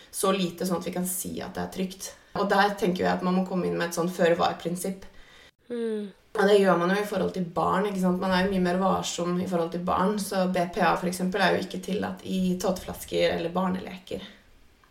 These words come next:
Speaker 2: Nei. Ja, så de sånn grensen, de har jo på mange av produktene og stoffene blitt senket og senket og senket, fordi at mer og mer forskning viser at det ikke er bra for oss. Og da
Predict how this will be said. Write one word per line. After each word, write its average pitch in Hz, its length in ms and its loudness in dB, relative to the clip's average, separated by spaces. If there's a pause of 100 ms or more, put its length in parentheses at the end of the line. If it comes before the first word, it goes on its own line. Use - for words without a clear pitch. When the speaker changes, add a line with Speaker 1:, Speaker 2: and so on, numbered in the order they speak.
(540)
Speaker 2:
Nei. 214 220 -6 (1300)
Ja, 220 200 -2
så 233 240 -6
de 240 160 -6
sånn 262 240 4
grensen, 262 640 4
de 214 160 0
har 254 240 6
jo 190 220 2 (300)
på 214 160 0
mange 240 400 4
av 180 220 2 (100)
produktene 190 720 -4
og - 160 -2
stoffene - 720 0 (160)
blitt 190 360 -6
senket 254 840 2
og - 80 -6
senket 196 460 -4 (100)
og 170 80 -6
senket, - 520 -6 (520)
fordi 214 220 0
at 190 180 -8
mer 202 300 2
og 175 100 -6
mer 185 160 2
forskning 180 560 -6
viser 180 380 -6
at - 100 -18
det - 160 -6
ikke - 320 -6
er - 320 -10
bra 196 240 0
for - 160 -6
oss. - 300 0 (300)
Og 202 120 -2
da 220 80 4